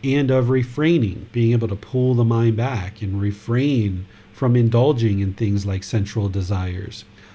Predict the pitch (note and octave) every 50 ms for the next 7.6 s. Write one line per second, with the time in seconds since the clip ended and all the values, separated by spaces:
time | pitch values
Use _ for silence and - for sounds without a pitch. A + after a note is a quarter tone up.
0 | - - - C3+ C#3 B2+ B2 - - E3+ F#3 F#3 D#3+ D#3 D#3+ - - D3 D#3 E3
1 | E3 D3 A#2+ A#2 A#2 A2+ A2+ G#2 G2+ G2 B2+ B2 B2 A#2+ A#2+ A#2 A#2 - - B2+
2 | A2+ A2+ A#2+ B2+ A#2+ - - G#2 F2+ - - - - - - - - - C#3 B2+
3 | B2 C3 A#2+ A#2+ A#2 A2 A2 A2 - - - C3 B2 A#2 A2 A2+ G#2+ G2+ G2 -
4 | F#2 C3 A#2+ A2 A#2 A#2 A2+ - C3 C3 B2+ A#2+ A#2 B2+ B2 A2+ A2 G2 F#2+ F#2+
5 | - A#2+ A2 A#2 A#2+ A#2 A2+ A2+ A2 G#2+ A2 A2+ A2+ - - A#2+ A2+ A2 G#2 G2
6 | G#2+ G2+ G2+ G#2 G#2 G#2 G2+ G#2 G#2 G#2 G2+ G2 - - G2+ G2 F#2+ G2 G2 G2
7 | - - B2 A#2+ A#2+ A#2 G2+ F#2 E2 - -